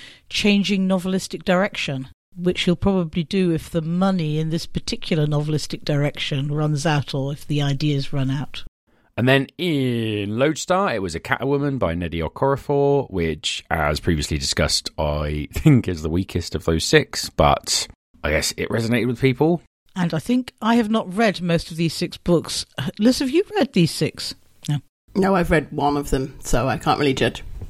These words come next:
Speaker 2: Was it the Rachel Hartman?
Speaker 3: No, it was, uh, Naomi Novik.
Speaker 2: Oh, yeah. Have you read the Rachel Hartman?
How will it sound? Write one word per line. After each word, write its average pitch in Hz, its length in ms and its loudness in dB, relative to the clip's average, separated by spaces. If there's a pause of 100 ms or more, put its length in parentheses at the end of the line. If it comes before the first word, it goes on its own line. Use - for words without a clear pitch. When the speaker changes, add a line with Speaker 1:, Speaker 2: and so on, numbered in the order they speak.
(320)
Speaker 2:
Was 117 160 4
it - 80 2
the 113 60 2
Rachel 113 240 4
Hartman? 71 420 0 (360)
Speaker 3:
No, 185 280 4
it 160 100 0
was, 165 240 0
uh, 165 280 0
Naomi 165 320 0
Novik. 156 420 -2 (500)
Speaker 2:
Oh, 143 260 8
yeah. 110 260 0 (380)
Have 143 140 2
you 143 140 2
read 180 180 6
the 98 180 2
Rachel 82 300 -4
Hartman? 71 460 0